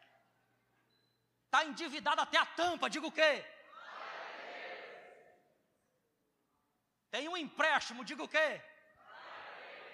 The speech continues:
Tem dois. Tem três.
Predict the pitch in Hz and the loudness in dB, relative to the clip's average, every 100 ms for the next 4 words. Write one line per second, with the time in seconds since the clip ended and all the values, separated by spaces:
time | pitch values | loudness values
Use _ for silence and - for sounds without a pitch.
0 | - - 277 311 311 359 320 233 - - | -16 0 0 4 6 8 8 6 0 -2
1 | - - - - - - - - - - | -4 -20 -20 -16 -14 -12 -12 -12 -12 2
2 | - 370 349 403 415 392 311 - - | 2 4 12 12 12 12 12 4 -4